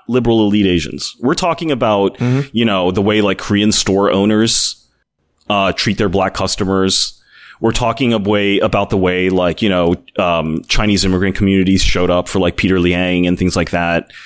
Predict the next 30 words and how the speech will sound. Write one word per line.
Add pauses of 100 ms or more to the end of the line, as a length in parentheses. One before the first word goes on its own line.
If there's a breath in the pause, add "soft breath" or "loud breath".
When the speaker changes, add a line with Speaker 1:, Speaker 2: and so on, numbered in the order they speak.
(140)
Speaker 1:
The
nail
salon
stuff,
all
the,
you
know,
every
time
you
see
a
Speaker 2:
Mm-hmm.
Speaker 1:
story
about
nail
salons
and
someone
skipping
the
bill
and
something
bad
happening
'cause
of
that.